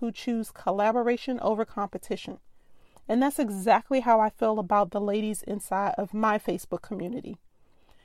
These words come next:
I brainstorm ideas with them. I bounce ideas off of them, which helps me get clarity.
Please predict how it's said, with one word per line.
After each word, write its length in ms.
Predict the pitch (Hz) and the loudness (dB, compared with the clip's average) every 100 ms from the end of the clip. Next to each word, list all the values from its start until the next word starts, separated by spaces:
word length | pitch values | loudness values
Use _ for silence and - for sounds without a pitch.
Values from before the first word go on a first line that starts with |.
| - - - | -20 -2 4
I 80 | 311 | 4
brainstorm 800 | 226 240 254 240 254 247 240 240 | 6 4 4 2 4 4 4 2
ideas 500 | 240 226 233 240 226 | 0 2 4 4 4
with 180 | 233 - | -2 -2
them. 280 | 226 226 226 | -2 -2 -2
I 120 | - 233 | -2 0
bounce 400 | 196 226 247 - | 4 4 2 0
ideas 460 | 220 220 226 220 - | 2 2 2 0 2
off 260 | - 208 - | 0 0 -2
of 160 | 202 | -4
them, 240 | 208 214 208 | -4 -4 -4
which 160 | 196 | -4
helps 320 | - 214 - 233 | -2 -2 -2 -4
me 140 | 214 | -2
get 160 | 196 - | -2 -4
clarity. 560 | - 214 208 208 240 | -2 0 0 -2 -6